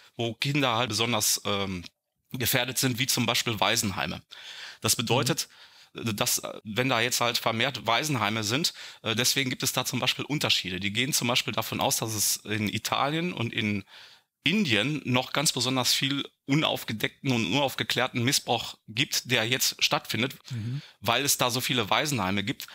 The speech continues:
Speaker 1: Aber in vielen anderen Ländern hat das allein dadurch abgenommen, weil Waisenheime ja gar nicht mehr in dieser Form angewendet werden, sondern dass halt stattdessen halt Pflegeeltern, äh, dass
Speaker 2: Mhm.
Speaker 1: Waisenkinder eher zu Pflegeeltern kommen.
Speaker 2: Mhm.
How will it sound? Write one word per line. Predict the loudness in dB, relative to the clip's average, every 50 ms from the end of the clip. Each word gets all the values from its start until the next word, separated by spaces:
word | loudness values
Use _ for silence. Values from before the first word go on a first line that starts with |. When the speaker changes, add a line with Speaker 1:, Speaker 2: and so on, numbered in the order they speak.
| -16 -6 -2
Speaker 1:
Aber | 0 2 2 4 2 2 2
in | 2 0 -2
vielen | -2 -2 0 0 0
anderen | 0 0 0 0 2
Ländern | 0 0 0 0 0
hat | 0 0 0
das | 0 0 0
allein | 2 2 2 2 2
dadurch | 2 0 2 2 0 0 -2
abgenommen, | -4 -4 -4 -2 0 0 0 0 0 -2 -4 -8 -12 -16 -6 -2
weil | 0 2 2 2 2
Waisenheime | 2 2 2 2 2 2 2 2 0 0 2 2
ja | 0 0
gar | 0 0 0 2
nicht | 2 2 0
mehr | 2 0 0 0 0
in | 0 0
dieser | 0 2 2 2
Form | 0 -2 -4 -2 0 0 0 -2 -4 -8 -14 -20 -20 -20 _ _ _ _ _ _ _ _ _ _
angewendet | 0 0 2 2 2 2 2 2 2 0 -2 -2 0 2
werden, | 2 2 2 2
sondern | 0 2 2 2 2 2
dass | 0 0 2 2
halt | 2 0 0 -2 -8 -10 -10 -14 -4 -2
stattdessen | 0 0 2 0 0 2 2 2 2 2 2
halt | 2 2 2 2 0 -2 -4 -8 -10
Pflegeeltern, | -4 0 0 2 2 2 0 0 0 0 0 0 -2 -2 -4 -8 -8 -8
äh, | -8 -6 -4 -4 -4 -6 -8 -10 -12 -6
dass | -4 0 0 0 0 0
Speaker 2:
Mhm. | 0
Speaker 1:
Waisenkinder | 0 0 2 2 0 0 -2 -2 -4 -6 -4 -2 0 0 0
eher | 2 2 0 0
zu | 0 -4 -4
Pflegeeltern | -2 0 0 0 0 0 -2 -2 -4 -4 -6 -6 -8
kommen. | -8 -8 -10 -10 -12 -16 _ _ _ -8
Speaker 2:
Mhm. | -6 -6 -4 -6 -6